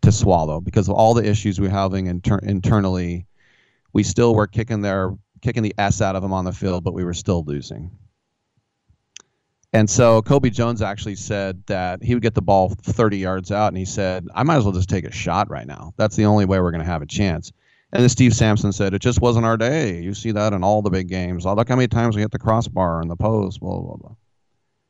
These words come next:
And then Winalda said he didn't even really know how much it meant until after the game. He said all the Iranian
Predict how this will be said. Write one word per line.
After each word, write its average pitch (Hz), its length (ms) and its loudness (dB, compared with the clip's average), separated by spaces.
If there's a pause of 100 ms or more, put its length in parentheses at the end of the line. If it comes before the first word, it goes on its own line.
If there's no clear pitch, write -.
(600)
And 113 80 4
then 123 100 6
Winalda 123 400 4
said 113 200 0
he 113 120 -4
didn't 123 200 -2
even 104 200 -2
really 101 220 0
know 101 240 0
how 98 120 -4
much 95 220 -4
it 90 80 -4
meant 95 240 -4
until 92 220 0
after 95 160 0
the 98 80 -2
game. 95 280 0
He 92 60 0
said 92 180 2
all 98 220 4
the 98 120 2
Iranian 90 600 0